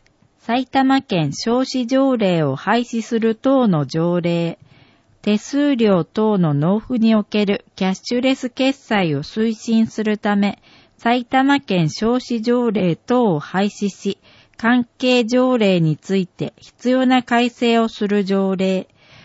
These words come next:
令和四年十二月定例会で提案され、可決された。これにより、少子制度は廃止となり、少子の販売は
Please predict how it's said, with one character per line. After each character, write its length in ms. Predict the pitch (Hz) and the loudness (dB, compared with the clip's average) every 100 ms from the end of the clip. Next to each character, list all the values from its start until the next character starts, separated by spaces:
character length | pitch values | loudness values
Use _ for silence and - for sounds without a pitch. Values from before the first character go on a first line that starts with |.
| _ _ | _ _
令 280 | 247 262 277 | 0 2 2
和 120 | 214 | 2
四 200 | 160 151 | 2 0
年 340 | 143 170 196 185 | 2 2 0 -2
十 280 | - 240 254 | -2 0 2
二 160 | 247 | 2
月 260 | 240 254 - | 2 0 -2
定 320 | - 247 247 | -2 0 0
例 200 | 240 240 | 0 -2
会 280 | 233 185 165 | -2 -2 -2
で 140 | 147 | -4
提 420 | - 185 196 202 | -6 -4 -2 0
案 160 | 202 196 | 0 0
さ 180 | - 190 | -2 -4
れ、 160 | 185 - | -4 -6
可 160 | - | -14
決 300 | - 220 - | -6 -6 -6
さ 180 | - 208 | -4 -2
れ 140 | 196 | -2
た。 220 | 196 180 - _ - - _ _ - | -2 -4 -6 _ -20 -20 _ _ -10
こ 140 | 185 | -2
れ 160 | 214 240 | 0 2
に 220 | 233 233 | 2 4
よ 140 | 233 | 4
り、 220 | 220 220 - _ _ _ _ - | 2 -2 -6 _ _ _ _ -10
少 320 | - 254 269 | -2 0 0
子 200 | - 262 | -2 -4
制 320 | - 269 269 | 0 0 0
度 160 | 220 165 | 0 0
は 120 | 156 | 0
廃 240 | 151 208 | -2 -2
止 200 | 220 - | -2 -4
と 160 | - 214 | -2 2
な 160 | 208 | 2
り、 180 | 214 165 - _ - | 0 -2 -12 _ -12
少 260 | - 240 | -2 0
子 180 | 262 - | 0 0
の 160 | 247 247 | 0 0
販 340 | 233 233 226 | 0 0 2
売 280 | 220 220 214 | 2 2 2
は 180 | 208 | 0